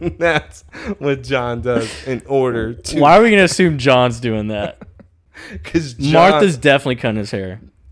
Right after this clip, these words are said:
Speaker 1: Yeah, but John will try. <laughs>
Speaker 2: Oh, your mom's not in town. You need the scissors, son?
Speaker 1: You mean my knife?
Speaker 2: He has every tool possible. A belt,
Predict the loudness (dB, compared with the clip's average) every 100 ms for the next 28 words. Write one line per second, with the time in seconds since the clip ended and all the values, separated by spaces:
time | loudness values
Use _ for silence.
0 | _ _ -10 -4 -2 -2 -4 -6 -2 -2
1 | -2 -4 -8 -2 0 0 0 0 0 2
2 | 2 0 -6 -12 -14 -14 -8 -4 -2 -2
3 | 0 0 -2 -4 -4 -4 -4 -4 -4 -6
4 | -4 -4 -6 -8 -4 -4 -4 -6 -6 -2
5 | -2 -2 -4 -12 _ _ _ _ _ _
6 | -20 _ -18 -12 -8 -6 -4 -2 -4 -6
7 | -8 -10 -8 -8 -8 -8 -4 2 4 4
8 | 4 4 4 2 2 2 2 0 -4 -4
9 | 0 4 4 2